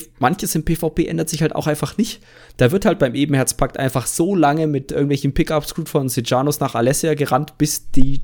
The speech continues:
bis der Schädel blutig ist. Ähm, aber die, der, ja,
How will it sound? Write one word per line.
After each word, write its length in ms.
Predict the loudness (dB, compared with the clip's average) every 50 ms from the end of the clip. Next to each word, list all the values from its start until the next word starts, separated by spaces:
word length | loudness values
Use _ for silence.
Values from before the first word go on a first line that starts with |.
| 0 -4
bis 220 | -4 -4 -4 -2
der 180 | 0 2 2 2
Schädel 320 | 4 4 4 4 4 2
blutig 460 | 0 0 0 0 0 0 -4 -4 -4
ist. 260 | -6 -8 -8 -10 -12 -14 -20 -20 -20 -20 -20 -20 -20 -20 -10
Ähm, 460 | -2 0 0 2 2 0 -2 -4 -6 -12 -20 -20 -20 -20 -20 _ _ _ -20 -20 _ 2
aber 560 | 2 4 6 6 6 6 4 2 -4 _ _ _ -20 _ _ _ _ _ _ -20 -20 -18
die, 520 | -12 -6 -4 -4 -2 -2 -4 -6 -10 -20 -20 -20 -20 -20 _ _ _
der, 140 | -16 -16 -14 -14 -16 -18 -20 -20 _ -20 -14 -10 -10 -10 -10 -10 -14 -14 -14 -16 -20 -20 -20 -20 -20 _ _ -20 -20 -20 -20 -20 -20 -20 -20 _ -20 _ _ _
ja, 420 | 0 4 4 6 6 4 4 2